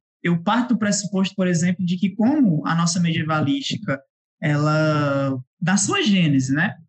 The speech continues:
ela foi altamente influenciada a partir de uma matriz francófila, né, e francófona,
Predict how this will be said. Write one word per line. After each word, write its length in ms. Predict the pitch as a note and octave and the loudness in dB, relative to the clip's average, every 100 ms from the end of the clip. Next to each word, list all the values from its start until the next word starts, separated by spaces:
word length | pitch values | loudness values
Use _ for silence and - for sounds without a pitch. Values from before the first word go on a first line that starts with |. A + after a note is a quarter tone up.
| _ _ | _ _
ela 140 | D#3 E3+ | -2 0
foi 180 | G3 | 0
altamente 600 | F#3 - C#4+ A#3 A3 A3+ A#3 | 0 0 2 4 4 2 0
influenciada 920 | G#3 G3+ - F3+ F3 G#3+ D#3 C3 C3 _ _ | 2 2 2 0 0 0 0 -2 -4 _ _
a 120 | D3 | -6
partir 280 | - D#3 F3 | -4 -2 0
de 80 | E3 | 2
uma 120 | E3+ | 4
matriz 560 | E3 D#3+ D#3+ D3 D3 - | 2 0 -2 0 -2 -2
francófila, 840 | F3 E3+ E3 F3+ A#3+ F3+ C3+ B2+ - | 0 0 0 0 -2 -2 -2 -2 -2
né, 140 | D3+ | -2
e 40 | F#3 | -2
francófona, 760 | - D3+ D#3 F#3 G#3+ D3+ C3+ | -2 -4 -2 -2 -2 -4 -4